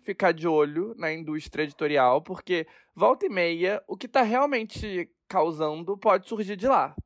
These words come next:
E teria algum fenômeno desse porte surgido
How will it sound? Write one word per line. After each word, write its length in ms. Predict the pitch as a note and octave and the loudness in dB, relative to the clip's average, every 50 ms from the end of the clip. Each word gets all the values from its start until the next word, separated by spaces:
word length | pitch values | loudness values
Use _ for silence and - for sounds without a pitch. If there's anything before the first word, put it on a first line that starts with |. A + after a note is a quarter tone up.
| _ _ _ _ _ _ _ _ | _ _ _ _ _ _ _ _
E 380 | - E4+ F#4+ A4 A#4+ A4+ A4+ | -4 0 0 2 4 4 2
teria 300 | A4+ - C#4+ C4 C4 D#4+ | 4 2 2 2 4 4
algum 400 | E4+ A3+ F#3 D#3+ F3+ G#3+ B3+ D4 | 2 2 0 -2 -2 -2 -2 -2
fenômeno 1120 | C4 - - E3+ D#3 C#3 C#3 C#3 D3+ F3 F#3 F3+ D#3+ D3+ D3 C#3 C3+ C3+ C3 A#2+ A2+ A2+ A2+ | -6 -6 -2 0 0 0 0 0 2 2 2 2 0 -2 -6 -6 -6 -6 -8 -8 -10 -10 -12
desse 640 | A2+ A#2 A#2+ A#2+ A#2+ B2+ C3+ D#3+ E3+ F3+ - - D#3 | -14 -18 -20 -20 -16 -10 -6 -6 -4 -6 -6 -8 -10
porte 580 | B2 - C#3 D3 D#3+ E3 - - _ - - C3+ | -2 4 4 4 4 4 0 -8 _ -14 -14 -14
surgido 880 | - - - D3 C3 B2 A2 A#2 B2 D3 D#3+ D3 C3 B2 A#2+ A2 - | -12 -10 -8 -8 -6 -6 -8 -8 -6 -6 -6 -6 -8 -8 -10 -10 -10